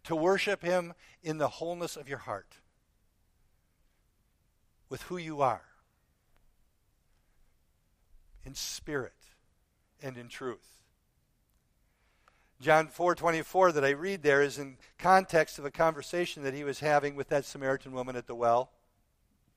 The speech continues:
And he says, "The only way you can worship is in spirit and in truth." Doesn't matter where. I hope you're not confused and think you have to come to church on Sunday morning so you can worship. The devil would love that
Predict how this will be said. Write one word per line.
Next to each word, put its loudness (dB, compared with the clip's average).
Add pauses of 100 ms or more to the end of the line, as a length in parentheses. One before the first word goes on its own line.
(760)
And -10
he -4
says, -6
"The -4
only -2
way -4
you -4
can -14
worship -8 (500)
is -14
in -12
spirit -4
and -20
in -20
truth." -8 (560)
Doesn't 2
matter 8
where. 2 (840)
I -10
hope 2
you're -4
not 6
confused -10
and -18
think -4
you 0
have 4
to -20
come -6
to -16
church -8
on -10
Sunday -8
morning -6
so -16
you -12
can -16
worship. -8 (1300)
The -16
devil 6
would -2
love 6
that 4